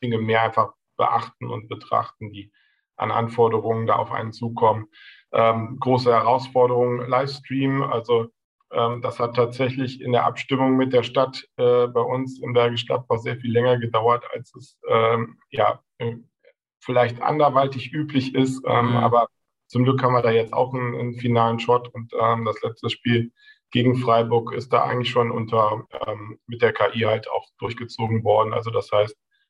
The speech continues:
Speaker 1: ähm, da sind wir auch, ähm, jetzt, äh, auf dem State of the Art in der Technik. Ähm, das heißt, es ist, es ist, ähm, tatsächlich eine Entwicklung, ne? Wenn du den Prozess gut angestoßen hast, zweite Liga, dann kannst du dann vielleicht noch die zehn, zwanzig, dreißig Prozent draufsetzen, die dann noch nötig sind,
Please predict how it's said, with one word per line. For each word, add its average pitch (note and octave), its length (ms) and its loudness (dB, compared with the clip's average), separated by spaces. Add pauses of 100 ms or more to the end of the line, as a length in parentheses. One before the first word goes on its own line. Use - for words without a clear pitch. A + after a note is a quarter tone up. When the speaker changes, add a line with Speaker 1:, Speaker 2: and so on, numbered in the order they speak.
(120)
Speaker 1:
ähm, G#2 320 0
da G#2 120 2
sind A#2 120 0
wir G#2+ 160 4
auch, - 340 0
ähm, A#2 300 0
jetzt, A2+ 360 -2
äh, - 40 -8
auf A2+ 480 0
dem A#2 240 -2
State A#2 280 2
of A2+ 100 0
the A2 180 -4
Art A2+ 240 2
in B2+ 100 -8
der A2 140 -6
Technik. A#2 440 -12 (400)
Ähm, G#2+ 240 -2
das G#2 160 2
heißt, A#2 300 2
es - 140 -6
ist, C3+ 140 0 (160)
es - 200 -6
ist, - 300 -14 (180)
ähm, C#3+ 280 2
tatsächlich C3+ 360 2
eine C3+ 120 4
Entwicklung, A2+ 540 -2
ne? D#3+ 160 2
Wenn D3 120 2
du C3+ 80 0
den C3 180 0
Prozess C#3 380 -4
gut F3 100 -4
angestoßen B2+ 640 -2
hast, A#2 300 0
zweite A2+ 260 0
Liga, A#2 260 0
dann A2+ 240 -4 (280)
kannst A#2 280 -2
du B2+ 60 -2
dann A#2 220 2
vielleicht A#2+ 280 0
noch A#2+ 120 0
die A2+ 120 -10
zehn, A#2+ 240 -4
zwanzig, A2+ 380 0
dreißig A2+ 420 -4
Prozent G#2+ 320 -10
draufsetzen, G#2+ 640 -2
die G#2+ 80 -8
dann G#2+ 140 -4
noch G#2 120 -2
nötig G#2+ 380 -6
sind, G2+ 260 -10